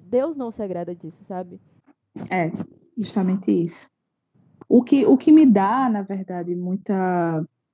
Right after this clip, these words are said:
Speaker 2: angústia ao falar sobre essas questões na igreja é que a gente, às vezes, se questiona se os líderes que silenciam esses debates fazem por ignorância ou por escolha.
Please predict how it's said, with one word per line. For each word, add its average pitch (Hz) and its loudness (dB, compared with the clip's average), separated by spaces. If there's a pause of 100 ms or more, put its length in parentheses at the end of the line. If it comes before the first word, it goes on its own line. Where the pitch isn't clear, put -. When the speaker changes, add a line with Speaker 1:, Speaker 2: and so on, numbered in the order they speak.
(220)
Speaker 2:
angústia 190 6
ao 175 0
falar 175 0
sobre 175 0
essas 175 -2
questões 170 2
na 160 6
igreja 165 6 (600)
é 185 2
que 190 6 (840)
a 208 2
gente, 226 4 (120)
às 220 2
vezes, 214 0
se 240 -6
questiona 220 2
se 185 -2
os 202 4
líderes 185 4
que 180 0 (120)
silenciam 190 4 (120)
esses 180 -2
debates 160 2 (400)
fazem 190 0
por 226 4
ignorância 190 2
ou 240 -2
por 226 6
escolha. 156 4